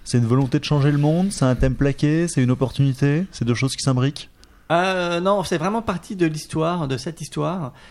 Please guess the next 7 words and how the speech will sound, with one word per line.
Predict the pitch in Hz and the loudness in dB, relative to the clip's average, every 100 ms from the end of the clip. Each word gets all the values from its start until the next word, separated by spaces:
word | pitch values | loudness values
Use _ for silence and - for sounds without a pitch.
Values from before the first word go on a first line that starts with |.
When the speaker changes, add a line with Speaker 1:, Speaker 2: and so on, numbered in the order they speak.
| - - - | -20 -20 -4
Speaker 2:
euh, | 135 127 127 131 127 123 127 135 147 - - - - - - - - 110 107 - 135 | -2 0 0 0 -2 -2 -4 -6 -8 -12 -14 -14 -16 -18 -18 -18 -14 -14 -12 -10 -4
de, | 139 127 131 127 | -2 -2 -4 -6
de | 120 | -2
l'humanité. | 143 151 147 147 139 156 156 | -2 0 0 -2 -2 -4 -2
Il | |
y | 135 | -2
a, | 120 117 113 113 | -2 -4 -6 -6